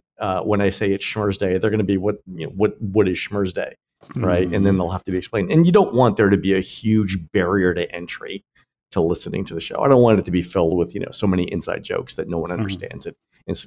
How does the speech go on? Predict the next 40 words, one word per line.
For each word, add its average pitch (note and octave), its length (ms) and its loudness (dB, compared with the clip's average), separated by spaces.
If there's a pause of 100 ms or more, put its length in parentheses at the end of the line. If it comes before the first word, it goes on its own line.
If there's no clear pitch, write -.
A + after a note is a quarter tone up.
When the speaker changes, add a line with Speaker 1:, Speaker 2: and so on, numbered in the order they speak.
Speaker 1:
and G2 100 -4
it's E2+ 120 -6
hard F2 220 -4
to D#2 40 -12
become D#2 240 -10
a - 80 -8
listener, - 340 -18
right? E2+ 200 -6
So C#3 80 -4
it's B2 120 -6
gotta B2 120 4
be F2+ 100 0
accessible - 440 -8
to - 100 -20
everyone. - 300 -12 (520)
On C#4 80 2
the F4 80 8
other C#4+ 140 6
hand, E3+ 320 6
you A#3+ 60 4
know, F3+ 180 6
a F#3+ 80 2
couple - 240 2
of D4 60 8
inside D4+ 280 6
jokes, G#4 520 6
you B3 80 -2
know, G#3 140 2
where F#3+ 180 4
we, D#3+ 340 6
we C3 320 6
all D3+ 160 4
sort D#3 180 4
of A2+ 120 4
wink D3+ 200 4
at D#3 80 0
each D3 100 -2
other E3 220 4
and C#3 120 0
say, C#3 380 4